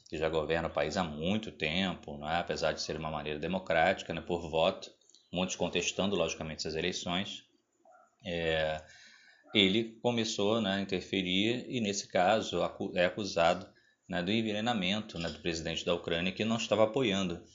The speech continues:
a Rússia e sim, é, apoiando a adesão à União Europeia. E, né, claro, começou a intervir diretamente no território ucraniano, principalmente,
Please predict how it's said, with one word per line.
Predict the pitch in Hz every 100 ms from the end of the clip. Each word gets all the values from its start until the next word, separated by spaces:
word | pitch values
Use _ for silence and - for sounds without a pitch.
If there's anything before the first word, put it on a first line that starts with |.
| _
a | 87
Rússia | 82 87 104 - 117
e | 120
sim, | 120 - 107 127 - - _ _ -
é, | 95
apoiando | 92 110 98 92
a | 98
adesão | 104 90 85 92 - - _ _
à | 92 95
União | 107 101 92
Europeia. | 113 - 80 73 - - _ _ _ _ -
E, | 127 151
né, | 147 110 131 -
claro, | 92 85 82 - - - -
começou | 90 87 -
a | 92
intervir | 87 90 80 85 98 95
diretamente | 101 90 104 104 87 87 -
no | 82
território | 85 76 76 73
ucraniano, | 80 90 110 98 92 117 - - _ _ -
principalmente, | 95 - - 98 95 110 - 82